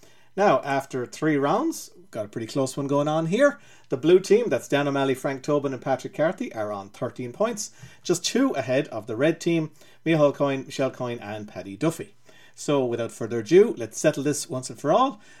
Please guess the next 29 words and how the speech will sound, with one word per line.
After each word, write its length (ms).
and 220
get 140
into 440
the 100
final 280
round, 220
round 160
four, 400
twenty 240
questions. 460
In 140
this 160
round, 340
the 100
team 240
that 140
is 180
in 260
play 320
will 140
get 160
asked 200
a 40
question. 440
If 160
they 100
get 120
it 80
right, 340